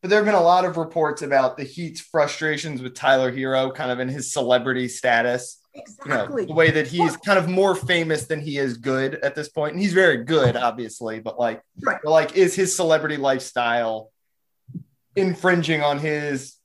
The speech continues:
Speaker 1: ability or whatever? And
Speaker 2: Yeah, what
Speaker 1: I kinda tend to think a lot of that is kind of B S, but, you know, in
Speaker 2: Right.
Speaker 1: some cases there is truth to that, obviously. You know, that it's not,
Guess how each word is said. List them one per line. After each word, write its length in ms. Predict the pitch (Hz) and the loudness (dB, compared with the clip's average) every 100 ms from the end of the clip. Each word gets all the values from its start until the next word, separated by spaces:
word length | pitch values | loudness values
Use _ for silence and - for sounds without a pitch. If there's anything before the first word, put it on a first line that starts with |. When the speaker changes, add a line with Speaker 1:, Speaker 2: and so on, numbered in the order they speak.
| 147 | 0
Speaker 1:
ability 560 | 147 151 123 123 95 | 2 4 2 -2 -8
or 120 | 120 | -8
whatever? 500 | 120 107 110 - 165 _ _ _ _ | -4 -4 -4 -8 -12 _ _ _ _
And 340 | 170 160 151 | 4 4 4
Speaker 2:
Yeah, 220 | 254 359 294 | 4 2 2
what 160 | 349 | 2
Speaker 1:
I 60 | 170 | 2
kinda 320 | - 190 160 | 2 2 2
tend 180 | 151 156 | 0 -2
to 40 | 147 | -2
think 160 | 156 | -2
a 60 | 127 | 2
lot 180 | 135 139 | 4 6
of 60 | |
that 160 | 131 127 | 4 4
is 360 | 117 - - _ | -2 -10 -20 _
kind 160 | 147 | -8
of 120 | 110 110 _ | -8 -12 _
B 180 | 143 131 | -2 4
S, 340 | 156 196 - - | 4 4 -6 0
but, 320 | 151 135 - _ _ | 2 2 -4 _ _
you 80 | 254 | 0
know, 160 | 233 | 2
in 140 | - 190 | 2 0
Speaker 2:
Right. 100 | 170 | 2
Speaker 1:
some 160 | 208 | 0
cases 260 | 208 190 185 | 0 -2 -2
there 160 | 170 180 | -2 -2
is 160 | 196 | -2
truth 260 | - 185 185 | -4 -8 -6
to 100 | 127 | 0
that, 180 | 107 107 | 0 0
obviously. 420 | 107 113 110 131 | -2 -4 -8 -8
You 120 | 131 | -4
know, 120 | 131 | -4
that 240 | 123 139 165 | -4 -8 -10
it's 160 | 131 | -8
not, 280 | 143 151 151 | 0 2 0